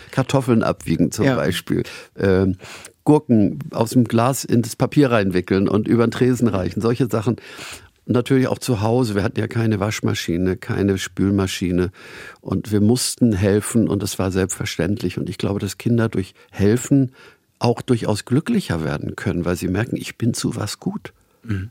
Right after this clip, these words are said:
Speaker 1: Äh, und ich muss hier irgendwie arbeiten. Nee. Äh, Mama und Papa sind glücklicher, wenn ich mit anpacke.
Speaker 2: Wenn ich mal anpacke und das auch ein Familiengefühl
Speaker 1: Ja.
Speaker 2: dann so ist.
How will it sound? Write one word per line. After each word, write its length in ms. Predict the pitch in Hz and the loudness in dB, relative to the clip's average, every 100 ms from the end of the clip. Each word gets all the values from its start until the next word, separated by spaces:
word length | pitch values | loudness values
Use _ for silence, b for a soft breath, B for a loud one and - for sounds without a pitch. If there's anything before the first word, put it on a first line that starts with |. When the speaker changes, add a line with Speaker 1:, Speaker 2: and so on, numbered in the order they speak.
| - | -4
Speaker 1:
Äh, 160 | 104 98 | 0 2
und 180 | 110 | 4
ich 140 | 110 - | 2 2
muss 180 | 101 - | 0 0
hier 220 | - - | -6 -6
irgendwie 220 | 87 85 | -6 -6
arbeiten. 460 | - 139 - - 92 | -6 -6 -6 -4 -2
Nee. 260 | - - _ _ _ _ 226 | -2 -4 _ _ _ _ -10
Äh, 120 | - 113 - - | -10 -10 -14 -10
Mama 260 | 117 107 104 | 0 2 2
und 80 | - | 0
Papa 240 | 127 123 | 0 2
sind 140 | 117 | 2
glücklicher, 480 | 104 139 - - 104 | 4 2 2 2 4
wenn 140 | 92 95 | 4 2
ich 100 | 98 | 2
mit 160 | 92 | 2
anpacke. 320 | 92 95 165 | 2 2 2
Speaker 2:
Wenn 60 | 180 | 2
ich 120 | 165 | 4
mal 120 | 196 | 2
anpacke 480 | 139 180 156 127 123 | 4 4 4 2 2
und 160 | 135 151 | 2 2
das 100 | 147 | 2
auch 140 | 117 | 2
ein 160 | 170 165 | 2 4
Familiengefühl 960 | 208 269 233 120 107 101 - 107 95 98 | 6 8 6 6 2 0 -2 -2 0 2
Speaker 1:
Ja. 120 | 92 | 0
Speaker 2:
dann 80 | 85 | -4
so 100 | 95 | -14
ist. 180 | - | -16